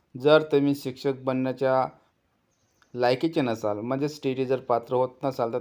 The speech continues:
तसं समजावं लागेल. आणि टीईटी पात्र होण्याची तुमची जर कॅपॅसिटी नसेल, ॲबिलिटी नसेल, तर तुम्हाला तिथून तुमचं डिमोशन होईल आणि खालच्या दर्जावर, म्हणजे तुम्हाला क्लास थ्री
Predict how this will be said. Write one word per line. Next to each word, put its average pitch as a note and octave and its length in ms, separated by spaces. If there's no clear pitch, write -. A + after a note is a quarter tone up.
तसं B2+ 160
समजावं C3 420
लागेल. A2+ 360
आणि C#3+ 360
टीईटी C#3+ 440
पात्र C#3+ 460
होण्याची C#3 300
तुमची C3+ 440
जर C3+ 220
कॅपॅसिटी D3+ 480
नसेल, A#2+ 460
ॲबिलिटी C#3+ 400
नसेल, A#2 520
तर D3+ 120
तुम्हाला C#3+ 400
तिथून C#3 380
तुमचं C3 300
डिमोशन D3 480
होईल E3 280
आणि C3 300
खालच्या C3 360
दर्जावर, C3 500
म्हणजे A#2+ 300
तुम्हाला A#2+ 340
क्लास A#2+ 440
थ्री C3+ 500